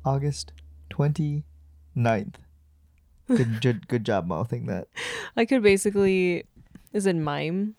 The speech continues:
Speaker 2: Your whole sh-, bing and a ding?
Speaker 1: My whole spiel at the beginning? The
Speaker 2: Oh.
Speaker 1: introduction?
Speaker 2: I know, Ziggy's gonna come and cuddle.
Speaker 1: Yep, he is. He's looking at us. Shout out, Will.
Speaker 2: <laughs>
Speaker 1: He's eyeing us down. Um,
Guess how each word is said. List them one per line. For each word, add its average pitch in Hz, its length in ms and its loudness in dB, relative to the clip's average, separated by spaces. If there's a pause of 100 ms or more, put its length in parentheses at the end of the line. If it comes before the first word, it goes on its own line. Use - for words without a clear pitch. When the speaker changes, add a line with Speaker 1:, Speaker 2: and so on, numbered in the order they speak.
(140)
Speaker 2:
Your 185 220 2
whole 190 480 2 (560)
sh-, - 280 -8 (580)
bing 190 200 2
and 190 140 4
a 196 100 4
ding? 202 480 2 (240)
Speaker 1:
My 110 100 0
whole 110 180 4
spiel 117 500 0
at 113 80 -2
the 107 60 -10
beginning? 113 440 -4 (420)
The 120 100 -2
Speaker 2:
Oh. 175 60 0
Speaker 1:
introduction? 123 680 0
Speaker 2:
I 190 60 0
know, 160 140 2
Ziggy's 160 400 -4
gonna 156 180 -4
come 143 200 -6
and 143 80 -6
cuddle. 147 440 -2
Speaker 1:
Yep, 101 240 -2
he 107 100 -2
is. 101 200 -4
He's 107 100 -4
looking 101 260 -4
at 101 120 -4
us. 107 160 -6 (260)
Shout 107 220 -4
out, 104 120 -2
Will. 110 320 -4
Speaker 2:
<laughs> - 440 -2
Speaker 1:
He's 120 160 0
eyeing 120 340 4
us 110 120 0
down. 113 500 4 (400)
Um, 117 720 8